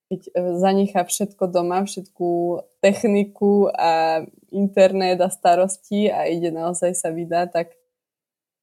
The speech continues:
to môže byť veľmi zázračné pre váš život. Ehm, takže týmto by som iba tak, e,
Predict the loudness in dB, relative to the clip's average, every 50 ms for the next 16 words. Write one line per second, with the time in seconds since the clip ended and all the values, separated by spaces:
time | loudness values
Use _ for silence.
0 | _ _ _ _ -2 0 0 0 0 2 2 0 0 0 0 0 0 2 2 2
1 | 2 4 4 4 4 2 0 0 -2 -4 -6 -8 -8 -10 -6 -6 -6 -4 -2 -4
2 | -2 -2 -2 0 0 -2 -2 -4 -14 _ _ _ _ _ _ _ _ _ _ _
3 | _ _ _ 0 4 6 6 8 8 8 6 6 4 2 -2 -4 -6 -8 -12 _
4 | _ _ _ _ -4 0 2 4 4 4 4 4 2 -2 -4 -2 -2 2 2 2
5 | 2 2 0 0 2 0 0 -2 -2 -2 -2 0 0 0 0 0 -2 -2 -4 -4
6 | -2